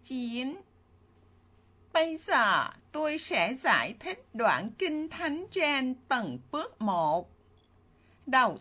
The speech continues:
tiên, chúng ta tra khảo Matthew chương mười, tiết ba mươi bốn đến tiết ba mươi sáu. Chớ tưởng rằng ta đến để đem sự bình yên cho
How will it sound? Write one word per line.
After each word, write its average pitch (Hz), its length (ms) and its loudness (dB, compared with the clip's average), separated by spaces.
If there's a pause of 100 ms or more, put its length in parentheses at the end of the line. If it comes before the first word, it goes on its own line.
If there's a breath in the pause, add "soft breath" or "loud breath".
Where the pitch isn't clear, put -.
tiên, 277 460 -2 (340 soft breath)
chúng 359 360 -4
ta 330 240 2
tra 285 360 0
khảo 185 720 -4
Matthew 269 1200 -2 (220)
chương 285 360 -2
mười, 214 360 -2 (360 soft breath)
tiết 381 320 -8
ba 311 200 4
mươi 302 240 0
bốn 254 440 0
đến 311 360 0
tiết 339 340 -8
ba 269 180 2
mươi 262 240 0
sáu. 254 760 -4 (1800 soft breath)
Chớ 330 300 6 (100)
tưởng 220 300 0
rằng 262 460 0 (140)
ta 294 220 2
đến 262 500 -2 (280 soft breath)
để 202 260 0
đem 302 380 2
sự - 340 -4 (100)
bình 175 380 -4
yên 285 420 -2
cho 277 320 0